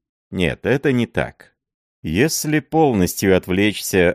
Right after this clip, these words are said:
от субъективного фактора революции, от партий и их программ,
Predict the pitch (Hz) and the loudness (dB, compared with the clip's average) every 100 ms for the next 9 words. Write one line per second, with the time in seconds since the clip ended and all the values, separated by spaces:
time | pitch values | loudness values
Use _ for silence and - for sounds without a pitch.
0 | - 87 - 104 87 101 - - 90 71 | 0 -2 0 -4 -2 -4 -4 -4 -2 -2
1 | 71 76 - 90 - 95 85 82 85 98 | -2 -2 0 0 0 0 2 2 2 0
2 | 156 160 - 69 64 - _ - - 104 | 0 -4 -4 -4 -4 -12 _ -4 0 2
3 | 80 - - 80 73 - 101 85 - 101 | 2 -2 -6 -6 -6 -4 -2 -2 0 0
4 | 92 95 80 67 | 2 2 2 -2